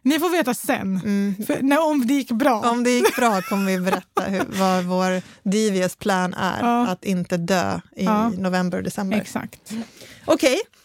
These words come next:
Speaker 2: Som du, eh, sa tidigare,
Speaker 1: Ja.
Speaker 2: frukost.
Speaker 1: Mm, mitt
Speaker 2: Ehm.
Speaker 1: favoritmål på hela dagen.
Speaker 2: Ja.
Speaker 1: Jag har till och med en gammal statusuppdatering från när jag gick i gymnasiet på Facebook.
Speaker 2: Mm.
Speaker 1: Där jag skrev, "Frukost är så gott att jag äter det till f-,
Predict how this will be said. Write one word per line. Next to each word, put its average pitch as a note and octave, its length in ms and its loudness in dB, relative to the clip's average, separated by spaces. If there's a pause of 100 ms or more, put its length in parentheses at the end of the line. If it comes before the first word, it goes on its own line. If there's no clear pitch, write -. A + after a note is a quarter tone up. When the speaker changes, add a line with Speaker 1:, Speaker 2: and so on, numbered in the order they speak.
(720)
Speaker 2:
Som E4 260 2
du, E4 440 0
eh, D4 60 0
sa B3+ 500 2
tidigare, B3+ 560 -2 (180)
Speaker 1:
Ja. A#3 220 0
Speaker 2:
frukost. - 600 -6
Speaker 1:
Mm, D#4 180 2 (100)
mitt D4 140 0
Speaker 2:
Ehm. G#3+ 220 0
Speaker 1:
favoritmål D4 720 0
på A#3 80 -2
hela G#3+ 220 0
dagen. G#3 240 -2 (140)
Speaker 2:
Ja. G#3 160 4
Speaker 1:
Jag D4+ 60 2
har F#4+ 160 2
till D#4 180 -2
och B3 80 2
med A3 140 0
en A3+ 160 0
gammal G#3 380 0
statusuppdatering G#3 1080 -2
från G#3 140 -2
när G3+ 80 0
jag G3 100 -2
gick F3+ 180 -6
i - 20 0
gymnasiet G#3 560 0
på G3+ 80 -2
Facebook. A3 540 -2
Speaker 2:
Mm. G#3+ 260 0 (160)
Speaker 1:
Där C4+ 100 2
jag A3+ 120 2
skrev, G#3 400 -2 (400)
"Frukost D#4+ 380 0
är B3+ 60 0
så B3 120 -2
gott A#3 460 -4 (240)
att A#3+ 180 0
jag A#3+ 180 2
äter A3+ 160 -2
det G3+ 80 0
till G#3 160 -4
f-, - 120 -16